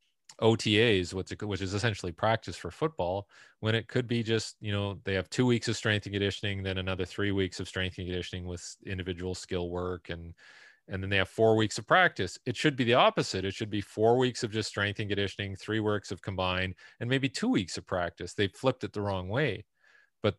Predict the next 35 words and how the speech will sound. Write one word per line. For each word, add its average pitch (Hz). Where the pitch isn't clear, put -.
the 107
people 120
who 101
have 101
all 98
the 90
power 117
are 95
the -
coaches, 98
and 95
they 101
want 101
more 101
sports-specific 107
stuff 98
so -
we 95
can 104
prepare 98
and, 87
um, 90
you 95
know, 92
I 95
can 92
dazzle 92
people 95
with 95
my 92
playbook 95
and 90
all 92
that 92
stuff. 110